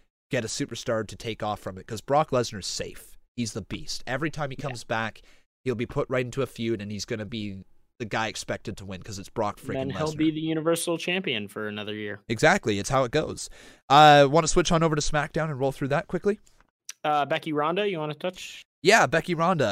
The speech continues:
Speaker 1: Um, it was good. Or wait, Becky Ronda. Becky Charlotte. Right?
Speaker 2: No, Raw.
Speaker 1: Becky Raw? What the heck are you talking about, Becky Raw?
Speaker 2: Becky Ronda on Raw.
Speaker 1: Yeah, we touched about it already, my friend.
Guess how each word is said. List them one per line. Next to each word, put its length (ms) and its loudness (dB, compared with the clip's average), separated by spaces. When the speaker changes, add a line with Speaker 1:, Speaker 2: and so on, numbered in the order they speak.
Speaker 1:
Um, 760 2
it 100 -4
was 220 -4
good. 360 0
Or 140 -6
wait, 180 -8
Becky 240 -4
Ronda. 260 -6
Becky 260 -2
Charlotte. 360 -2
Right? 240 0
Speaker 2:
No, 260 -2
Raw. 300 0
Speaker 1:
Becky 260 -4
Raw? 240 -2
What 80 -18
the 80 -4
heck 120 -6
are 40 -10
you 60 -12
talking 340 -6
about, 260 -8
Becky 240 -4
Raw? 280 -6
Speaker 2:
Becky 440 -6
Ronda 640 0
on 380 -4
Raw. 460 -2
Speaker 1:
Yeah, 140 4
we 120 0
touched 320 -2
about 220 -4
it 80 -6
already, 240 -4
my 120 -10
friend. 240 -8